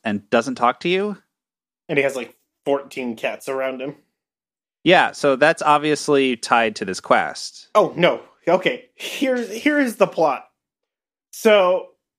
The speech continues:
Speaker 2: this boy, he had
Speaker 1: Mm-hmm.
Speaker 2: a cat, and
Speaker 1: Right.
Speaker 2: that's the cat you're talking to. That cat died. He tried to do a bunch of, like, dark science shit to it to bring it back, and he couldn't. And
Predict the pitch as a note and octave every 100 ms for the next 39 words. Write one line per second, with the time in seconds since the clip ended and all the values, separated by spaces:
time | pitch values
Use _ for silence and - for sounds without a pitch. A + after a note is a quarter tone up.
0 | _ G3+ F#3 - A3 F#3 B2 A#2+ B2+ _
1 | _ _ _ D#3 D#3+ F#3 F3 B3+ E3+ C3
2 | A2+ - _ _ _ _ _ _ _ -
3 | - G2 G2 D#3+ D#3+ - F3 F3 D3 C#3+
4 | D3+ C3+ B2+ A#2 A#2+ - - _ _ _
5 | _ _ _ _ - G#3 F3+ F3+ F#3+ -
6 | C3 A#2+ C#3 B2+ F2+ G2+ C#3 - _ _
7 | _ _ _ _ _ _ F3 F3 G3 F#3+
8 | G3+ G3 G#3+ F#3 F3 E3 - D#3+ C#3 C#3+
9 | C3 C#3 - C#3+ D3+ - F3+ C#3 A#2 -
10 | - A#2 - _ B2+ A#2+ - C3 C3 B2+
11 | B2 A2+ G#2+ - _ _ _ - C#3 B2+
12 | A#2+ - C3 G2+ F2+ _ _ _ _ _
13 | _ _ C#3 B2+